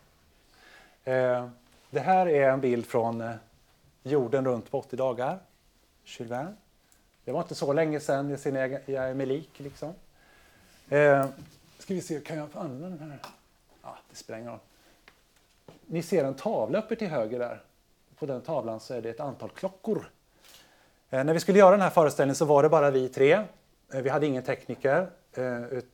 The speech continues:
eller jo, vi hade en ljustekniker, men ljudet var, var vi tvungna att sköta själva. Och det här var före Q-Lab,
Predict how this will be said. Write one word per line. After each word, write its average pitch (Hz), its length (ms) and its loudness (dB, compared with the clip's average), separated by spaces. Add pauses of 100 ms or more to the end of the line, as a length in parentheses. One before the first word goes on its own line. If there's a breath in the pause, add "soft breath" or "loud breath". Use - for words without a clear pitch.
(140)
eller 156 200 2
jo, 175 80 6
vi 160 100 2
hade 156 180 6
en 147 60 2
ljustekniker, 143 640 0
men 139 160 0
ljudet 147 400 2
var, 143 180 4
var 127 280 -2
vi 127 120 0
tvungna 120 240 -4
att 104 60 -8
sköta - 260 -2
själva. 127 440 2 (280 loud breath)
Och - 180 -14
det 139 60 0
här 151 120 2
var 151 80 2
före 147 320 2
Q-Lab, 127 460 2